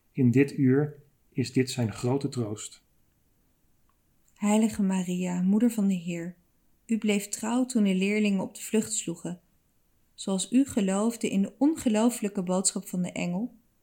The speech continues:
Speaker 2: dat u de moeder van de Allerhoogste zou worden, zo bleef u geloven in het uur van zijn grootste vernedering.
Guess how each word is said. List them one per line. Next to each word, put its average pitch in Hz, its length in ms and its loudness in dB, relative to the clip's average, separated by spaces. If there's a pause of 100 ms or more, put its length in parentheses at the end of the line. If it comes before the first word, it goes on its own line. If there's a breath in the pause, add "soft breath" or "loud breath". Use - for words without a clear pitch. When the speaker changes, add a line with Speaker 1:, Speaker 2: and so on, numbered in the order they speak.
(180)
Speaker 2:
dat - 280 -20
u 226 140 2
de 208 120 0
moeder 190 420 2
van 180 120 -8
de 180 140 -4
Allerhoogste 196 720 0
zou 185 260 -4
worden, 180 320 -6 (600)
zo 202 260 2
bleef 208 380 4
u 254 80 4
geloven 180 500 -2
in 185 100 2
het 185 200 -2
uur 202 260 -2
van 190 160 -4
zijn 180 220 -2
grootste 185 540 -2
vernedering. 165 640 -8